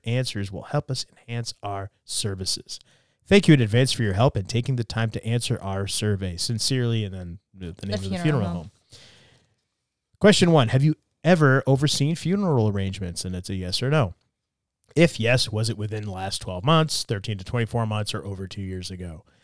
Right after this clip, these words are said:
Speaker 1: Are you aware of the existence of prepaid funeral plans? That's a yes or no. Have you ever thought of utilizing a prepaid funeral plan? Yes or no. What do you expect the price of a funeral to be? And it gives a bunch of price ranges.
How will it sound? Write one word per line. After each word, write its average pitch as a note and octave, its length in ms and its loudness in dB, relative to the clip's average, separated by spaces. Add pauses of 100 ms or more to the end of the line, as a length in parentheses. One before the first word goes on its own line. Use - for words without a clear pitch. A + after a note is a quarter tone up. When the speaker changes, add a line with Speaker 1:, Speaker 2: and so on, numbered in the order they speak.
(220)
Speaker 1:
Are C3+ 100 8
you C#3 180 10
aware C3+ 280 8
of C3+ 100 6
the C#3+ 120 6
existence D3 580 2
of D3 180 0
prepaid D#3 640 4
funeral E3 420 6
plans? G#2 540 -2
That's G#2 240 -4
a A#2 60 0
yes A2 260 0
or B2+ 80 2
no. B2+ 280 2 (260)
Have A2+ 180 -4
you A#2 100 2
ever C#3+ 140 4
thought C3+ 300 4
of A#2+ 100 4
utilizing A#2 640 2
a G2+ 80 -2
prepaid G2 520 -6
funeral C#3+ 380 -2
plan? F#2 460 -8
Yes F2 280 -6
or C3+ 120 0
no. C3 400 4 (680)
What C#3+ 200 2
do - 100 -4
you F#3 40 4
expect - 360 0
the A2+ 80 -2
price C#3+ 340 2
of B2 80 -4
a A2+ 60 0
funeral A#2+ 380 2
to A2 100 0
be? B2 160 4
And G#2 80 -2
it G2 60 -8
gives F#2+ 140 -8
a F#2+ 40 -12
bunch F#2+ 220 -14
of - 60 -16
price C#3 300 0
ranges. F#2+ 500 -6